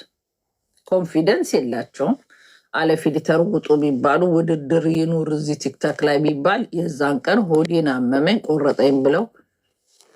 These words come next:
ይጠፋሉ። የለም አለ ፊልተር የሚመጣ ችክ አይገኝም።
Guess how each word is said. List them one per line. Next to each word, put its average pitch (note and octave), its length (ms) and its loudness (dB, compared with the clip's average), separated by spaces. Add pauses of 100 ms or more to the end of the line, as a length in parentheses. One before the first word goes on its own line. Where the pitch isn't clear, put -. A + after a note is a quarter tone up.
(260)
ይጠፋሉ። E3 540 0 (1120)
የለም D3+ 520 0
አለ D3 220 0
ፊልተር E3+ 540 0
የሚመጣ E3+ 460 0 (180)
ችክ - 260 -8 (280)
አይገኝም። D#3 680 0